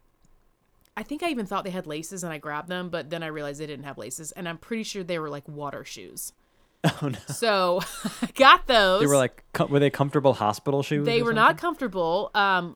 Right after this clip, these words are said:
Speaker 1: I realized after
Speaker 2: Oh.
Speaker 1: wearing them for, like, just that, like, second half of the day that they were, like, rubbing my pinky toe. So I was like, "Okay, I'm gonna have to wrap my pinky toe in Band-Aids now to make sure
Speaker 2: Mm-hmm.
Speaker 1: I'm, I don't get, like, a raw toe." Ew, that's gross.
Speaker 2: That's
Speaker 1: Um,
Speaker 2: weird.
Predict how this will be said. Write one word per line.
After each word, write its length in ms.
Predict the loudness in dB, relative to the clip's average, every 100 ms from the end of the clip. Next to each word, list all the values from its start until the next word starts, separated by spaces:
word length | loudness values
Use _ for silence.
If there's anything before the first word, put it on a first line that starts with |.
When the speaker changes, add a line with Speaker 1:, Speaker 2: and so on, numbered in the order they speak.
| -4
Speaker 1:
I 80 | -2
realized 460 | 0 0 0 2
after 200 | 0 0
Speaker 2:
Oh. 40 | -2
Speaker 1:
wearing 240 | -2 -4
them 140 | -6 -6
for, 160 | -6
like, 220 | -6 -8 _ -10
just 220 | -8 -6
that, 200 | -6 -8 -16 -20 _ -12
like, 220 | -8 -8
second 300 | -6 -6 -6
half 220 | -4 -4
of 80 | -4
the 80 | -8
day 580 | -2 -2 -2 -4 -6 -10
that 680 | -10 -6 -2 -2 -2 -6 -16 _
they 160 | -8 -6
were, 80 | -4
like, 120 | -6
rubbing 280 | -6 -6 -6
my 100 | -10
pinky 320 | -10 -12 -10
toe. 260 | -6 -6 -4
So 160 | -4
I 140 | -4 -4
was 80 | -8
like, 100 | -12
"Okay, 120 | -10
I'm 120 | -10
gonna 160 | -8 -8
have 120 | -8
to 80 | -4
wrap 180 | -4 -4
my 100 | -8
pinky 240 | -8 -8
toe 220 | -4 -4
in 80 | -2
Band-Aids 420 | -2 -2 -4 -4
now 260 | -6 -4 -6
to 120 | -6
make 160 | -8 -8
sure 160 | -6 -4
Speaker 2:
Mm-hmm. 220 | -4 -6
Speaker 1:
I'm, 80 | -8
I 20 |
don't 140 | -8
get, 160 | -6 -6
like, 120 | -6
a 60 | -6
raw 420 | -4 -2 -2 -4 _ -10
toe." 420 | -8 -6 -8 -10 _ _ _ _ _ _ -10
Ew, 380 | -8 -6 -10 -14 -14
that's 180 | -14
gross. 420 | -14 -14 -12 -14 -16 -20 -20 -20 -2
Speaker 2:
That's 320 | 2 4 2
Speaker 1:
Um, 120 | -2
Speaker 2:
weird. 140 | -8